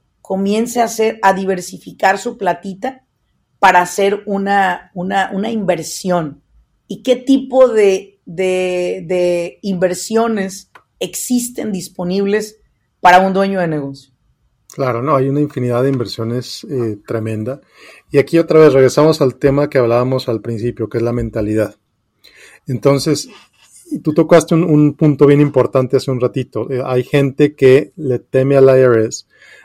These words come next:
Speaker 2: hay gente que quiere pagar lo menos posible y por lo tanto declara lo menos posible de ingresos, declara lo menos posible de sueldo,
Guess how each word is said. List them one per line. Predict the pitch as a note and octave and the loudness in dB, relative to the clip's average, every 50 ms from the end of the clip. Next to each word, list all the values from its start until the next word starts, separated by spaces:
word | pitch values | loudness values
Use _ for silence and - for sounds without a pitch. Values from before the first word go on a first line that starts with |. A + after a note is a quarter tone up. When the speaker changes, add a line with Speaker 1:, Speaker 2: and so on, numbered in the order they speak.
| _ _ | _ _
Speaker 2:
hay | - C3 C3+ B2+ | -2 0 0 0
gente | - - C#3+ C3+ C3 C3 - C#3 C3 C3+ | 2 2 2 2 0 2 2 0 0 2
que | - - C3+ C3 B2+ B2+ C#3 - - - _ _ _ _ - - _ _ | 2 4 6 8 8 8 6 4 0 -10 _ _ _ _ -20 -20 _ _
quiere | _ - C3+ C3+ D3 D3 | _ 0 2 4 4 4
pagar | - C3 B2+ B2+ C3+ B2 | 4 2 2 2 2 2
lo | C3 C3 B2 | 2 0 2
menos | B2 C3 C3+ C#3+ D3 D3+ - | 2 0 2 4 2 2 2
posible | - - B2+ - - C3+ C3 B2+ B2+ C3 | 0 -4 -6 -4 0 0 2 4 6 6
y | C3+ | 4
por | - - A#2+ A2 | 4 2 -2 -2
lo | A2 A2+ | -2 -2
tanto | - - B2+ B2+ A#2+ - C3 | -2 -2 -2 -2 0 0 0
declara | A#2+ A#2 - - B2 C3+ C#3 | 0 0 0 2 4 4 6
lo | C#3 C3 A#2+ | 6 4 4
menos | B2 B2+ C3 C3+ C3 | 2 0 0 0 -2
posible | - - A#2+ - C3+ B2 B2+ B2+ | -2 -8 -8 -6 -2 0 2 2
de | A#2+ | 2
ingresos, | A2+ A2+ A2+ A#2+ A2+ - - A#2 A2 | 0 0 -2 -2 -2 -2 -4 -6 -6
declara | G#2+ G2+ - A#2+ B2+ C3+ | -8 -6 -4 -2 -2 0
lo | B2+ A#2+ | -2 -2
menos | A#2+ B2 C3 B2 - | -2 -2 -4 -4 -4
posible | - A#2+ - - B2 A#2 A#2 B2 | -6 -8 -6 -4 -4 -2 -2 -2
de | A#2 A2+ | -2 -4
sueldo, | - - B2 A2+ A2 A2 A#2+ A#2+ | -4 -4 -4 -2 -2 -2 -4 -6